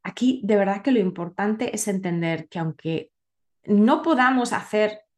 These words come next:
el número de evaluaciones que nos gustaría o con la frecuencia que nos gustaría, aunque solamente hagamos una del paso de primaria a secundaria, creo que es más que necesario.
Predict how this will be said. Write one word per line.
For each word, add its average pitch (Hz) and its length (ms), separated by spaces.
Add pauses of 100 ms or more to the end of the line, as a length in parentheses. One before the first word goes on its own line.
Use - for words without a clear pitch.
(140)
el 208 160
número 240 260
de 226 80
evaluaciones 190 500
que 180 100
nos 151 140
gustaría 151 520
o - 100
con 180 120
la 156 80
frecuencia 175 340
que 202 60
nos 165 140
gustaría, 143 560 (1160)
aunque 208 180
solamente 285 380
hagamos 254 400
una 196 380 (720)
del 185 340
paso 214 420
de 185 180
primaria 185 460
a 190 140
secundaria, 165 720 (1200)
creo 269 480
que 202 400 (480)
es 214 300
más 233 500
que 240 400 (920)
necesario. 170 720